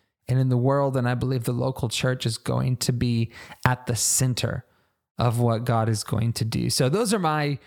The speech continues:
convictions, I guess, that I arrived at. And, um, I just pray that wherever you're at today, you're well,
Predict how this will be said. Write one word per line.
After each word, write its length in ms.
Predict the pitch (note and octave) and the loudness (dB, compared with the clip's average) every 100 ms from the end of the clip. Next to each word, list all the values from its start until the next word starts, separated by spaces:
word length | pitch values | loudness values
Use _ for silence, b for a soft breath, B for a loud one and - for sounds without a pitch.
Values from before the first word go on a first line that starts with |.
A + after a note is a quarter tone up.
| b b b b _ - | b b b b _ -6
convictions, 600 | - F3 D#3+ - D3+ C3 | 0 2 2 2 0 0
I 120 | C3 | 0
guess, 260 | B2+ C3 - | 2 0 0
that 100 | C3 | 0
I 160 | C3+ | 0
arrived 460 | B2+ B2+ B2 B2 A#2 | 2 2 2 0 0
at. 240 | A2+ A#2 | 0 -2
And, 460 | - B2 A#2+ A#2+ A#2+ | -2 0 2 2 0
um, 340 | A#2+ B2 A#2+ - | 0 0 0 0
I 200 | D3 D#3+ | 0 2
just 260 | C3+ - | 0 -2
pray 540 | - C3+ C3 C3 C3 B2+ | 0 0 2 0 0 0
that 240 | B2+ B2 | 0 0
wherever 260 | B2+ C3 B2+ | 2 2 2
you're 180 | B2 B2 | 2 0
at 180 | B2 | 0
today, 180 | - A#2 | -2 0
you're 180 | A2+ A#2 | 2 0
well, 520 | A2 A2+ C3 E3+ - | 2 2 0 -2 -8